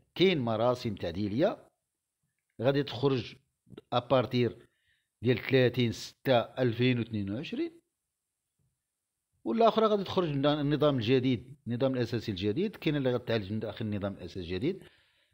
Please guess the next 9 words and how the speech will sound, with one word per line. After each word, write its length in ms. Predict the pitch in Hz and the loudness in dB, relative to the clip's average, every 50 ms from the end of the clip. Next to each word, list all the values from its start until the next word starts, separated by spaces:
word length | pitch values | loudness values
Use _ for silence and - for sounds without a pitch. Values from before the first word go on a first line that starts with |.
| _ _ 165 | _ _ -6
اللي 200 | 165 180 202 185 | -2 -2 0 2
تا 120 | - 196 | 4 4
هو 180 | 165 165 185 185 | 6 6 4 4
تقريبًا 680 | 180 - - 156 160 151 123 131 147 175 160 - - _ | 2 0 0 0 2 2 2 2 0 0 -4 -12 -12 _
ما 100 | 127 135 | -4 -2
غيتعداش 580 | 139 151 139 143 104 101 95 98 117 139 135 135 | 0 0 0 0 -2 -4 -2 0 0 0 0 0
واحد 180 | 131 117 110 113 | -2 -4 -4 -6
وثلاثين 560 | 110 - 120 110 - - 113 117 117 117 - - | -2 0 0 0 2 0 0 0 -2 -4 -10 -14
سبعة 440 | - - 104 87 90 107 117 120 | -12 -10 -6 -4 -2 -2 -2 -4